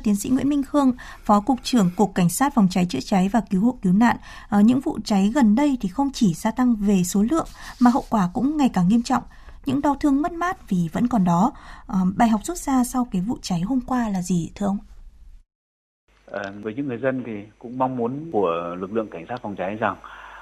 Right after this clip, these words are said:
Speaker 2: ờ, người dân cần nâng cao hơn nữa cái ý thức chấp hành pháp luật về phòng cháy cháy. Đặc biệt là mỗi người dân cần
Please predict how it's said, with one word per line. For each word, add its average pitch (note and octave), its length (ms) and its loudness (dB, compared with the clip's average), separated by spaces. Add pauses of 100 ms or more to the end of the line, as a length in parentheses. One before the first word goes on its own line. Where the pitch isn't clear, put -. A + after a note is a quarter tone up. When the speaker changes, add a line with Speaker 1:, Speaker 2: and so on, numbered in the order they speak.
(160)
Speaker 2:
ờ, F#2+ 220 0
người G2+ 260 2
dân B2+ 400 2
cần F#2 500 -2 (300)
nâng C#3 180 -2
cao C#3 200 -4
hơn C3 140 -6
nữa D3 200 -2
cái D3 100 -6
ý C#3+ 80 0
thức G3+ 200 2 (220)
chấp F#3+ 160 0
hành A2 260 -2
pháp - 180 -2
luật B2 160 4
về G#2+ 160 -6
phòng F2 180 -8
cháy E2 260 -10
cháy. E2+ 160 -12 (360)
Đặc B2 180 4
biệt C#3 220 8
là A#2 180 8
mỗi B2+ 200 2
người D3+ 200 2
dân C#3 240 6
cần G#2 360 2